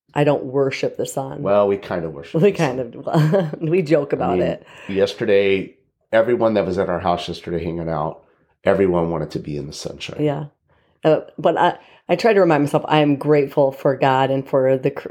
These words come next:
Speaker 1: the creation of the sun and its beauty and its health benefits.
Speaker 2: The Bible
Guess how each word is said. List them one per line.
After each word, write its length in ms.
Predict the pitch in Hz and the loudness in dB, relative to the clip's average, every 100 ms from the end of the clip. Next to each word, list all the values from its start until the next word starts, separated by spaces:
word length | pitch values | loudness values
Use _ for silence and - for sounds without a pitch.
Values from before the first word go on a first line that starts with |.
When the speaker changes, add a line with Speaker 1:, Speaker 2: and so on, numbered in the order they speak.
| - - | -16 -6
Speaker 1:
the 140 | 143 | -4
creation 420 | 139 143 123 - 131 | -2 -2 -2 -6 -6
of 60 | |
the 60 | 139 | -4
sun 300 | - 135 131 | -4 -2 -2
and 140 | 135 | -4
its 140 | 131 - | -6 -6
beauty 340 | 127 123 131 | -4 -4 -4
and 100 | 131 | -8
its 140 | 139 | -10
health 220 | 139 135 - | -10 -10 -8
benefits. 680 | 143 139 - - - - _ _ _ _ _ _ _ _ _ _ _ _ | -10 -10 -12 -14 -20 -20 _ _ _ _ _ _ _ _ _ _ _ _
Speaker 2:
The 80 | - | -2
Bible 420 | 101 113 117 104 | 2 2 2 0